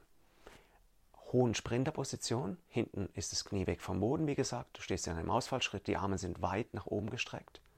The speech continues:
machst du jetzt mit dem hinteren Bein, es ist kein Schritt,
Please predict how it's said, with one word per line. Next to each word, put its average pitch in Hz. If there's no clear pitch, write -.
machst 110
du 165
jetzt 151
mit 110
dem 104
hinteren 131
Bein, 117
es -
ist -
kein 107
Schritt, -